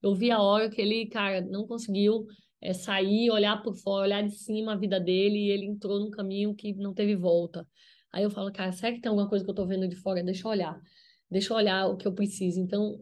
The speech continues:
eu acho que a gente tem que sempre ter um olhar além do que a, a, a visão simplista, né? Mas o que que eu aprendo, o que que eu levo pra vida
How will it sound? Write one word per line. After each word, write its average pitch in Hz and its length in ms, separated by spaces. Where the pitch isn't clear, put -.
eu - 180
acho 208 200
que 226 60
a 214 40
gente 233 240
tem 226 120
que 233 80
sempre 269 400
ter 247 100
um 220 100
olhar 202 240
além 208 500
do 196 200
que 202 300
a, 190 340
a, - 240
a 185 40
visão 185 340
simplista, 185 680
né? 175 140
Mas 180 200
o - 80
que - 140
que 196 80
eu 208 60
aprendo, 180 480
o - 20
que 196 140
que 196 60
eu 202 40
levo 185 300
pra 180 140
vida 180 360